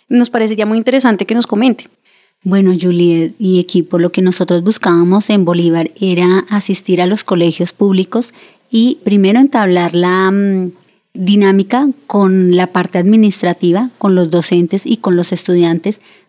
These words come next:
Speaker 2: para poder descubrir cuáles eran las barreras académicas que tenían los niños realmente. Entonces, ¿qué se hizo? Primero se hizo una valoración con ellos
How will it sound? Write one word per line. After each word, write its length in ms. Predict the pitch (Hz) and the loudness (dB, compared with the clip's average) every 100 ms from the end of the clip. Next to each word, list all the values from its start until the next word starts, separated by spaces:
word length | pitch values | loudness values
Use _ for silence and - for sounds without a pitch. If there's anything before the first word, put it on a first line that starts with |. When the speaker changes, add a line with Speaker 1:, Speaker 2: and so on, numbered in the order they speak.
| - | -6
Speaker 2:
para 240 | 196 185 | -2 -2
poder 500 | 185 180 180 180 185 - | -2 0 2 2 -2 -4
descubrir 640 | 202 208 - 220 180 175 | -2 -2 0 2 2 0
cuáles 380 | - 190 220 214 | -2 0 0 0
eran 240 | 233 226 | 0 2
las 160 | 233 214 | 2 0
barreras 500 | 202 180 165 180 - _ _ - | -2 -2 -2 -4 -8 _ _ -10
académicas 720 | 190 196 185 180 175 208 - | -6 0 2 2 2 -2 -2
que 140 | 214 | -2
tenían 340 | 202 175 165 | 0 2 2
los 100 | 170 | 2
niños 360 | 185 185 175 175 | 2 2 2 0
realmente. 540 | 185 180 214 226 - - _ _ _ - | 0 2 2 2 -2 -10 _ _ _ -4
Entonces, 480 | 190 185 180 180 | -2 0 -2 -2
¿qué 120 | - 202 | -4 -2
se 120 | 202 | -2
hizo? 380 | 196 175 - - - _ | -2 -2 -8 -18 -20 _
Primero 340 | - 202 190 185 | -4 0 2 0
se 140 | 233 | 0
hizo 160 | 226 190 | 0 2
una 160 | 190 | 2
valoración 600 | 202 208 202 175 - 170 | 2 2 0 0 -2 -2
con 180 | 170 196 | 0 0
ellos 340 | 202 180 247 | 2 0 -2